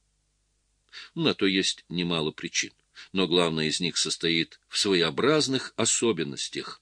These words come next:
мыслительной деятельности японцев.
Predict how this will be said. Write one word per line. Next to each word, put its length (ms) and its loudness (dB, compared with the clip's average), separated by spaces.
мыслительной 840 0
деятельности 840 -4
японцев. 680 -8